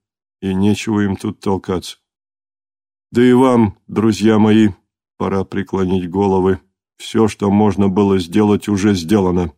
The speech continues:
Теперь надо набраться терпения и послушать, какие новости привезёт из Элфорда Эдред». Однако я не вижу нужды в том, чтобы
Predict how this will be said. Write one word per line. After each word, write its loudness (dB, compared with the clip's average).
Теперь -2
надо 2
набраться 0
терпения 2
и -2
послушать, -6
какие -2
новости 0
привезёт -2
из -2
Элфорда -2
Эдред». -6
Однако -4
я 2
не 2
вижу 2
нужды 0
в -10
том, 0
чтобы -2